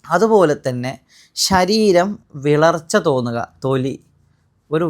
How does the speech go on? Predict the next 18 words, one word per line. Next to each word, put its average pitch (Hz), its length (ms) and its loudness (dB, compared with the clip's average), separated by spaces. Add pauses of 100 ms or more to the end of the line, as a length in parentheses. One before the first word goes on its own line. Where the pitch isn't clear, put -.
(120)
വരണ്ടതുപോലെ, 143 920 0 (220)
ചർമ്മം 151 480 -4 (160)
വരൾച്ച 117 460 -8 (120)
തോന്നുക. 101 280 -14 (720)
നന്നായിട്ട് 151 440 -2
വെള്ളം 127 360 0
കുടിക്കുന്നുണ്ട്, 143 680 -4 (200)
പക്ഷേ 127 320 -6 (440)
വെള്ളം 175 280 4
കുടിക്കാത്ത 160 380 0 (120)
ആളുകളുടെ 135 460 0
ശരീരം 120 420 -4
പോലെ 117 180 -6 (100)
കൈയാണെങ്കിലോ 117 720 -4 (440)
ശരീരമാണെങ്കിലും 120 840 -2 (300)
നമ്മുടെ 139 280 2 (420)
തൊലി 143 280 0 (360)
ഇങ്ങനെ 131 200 -8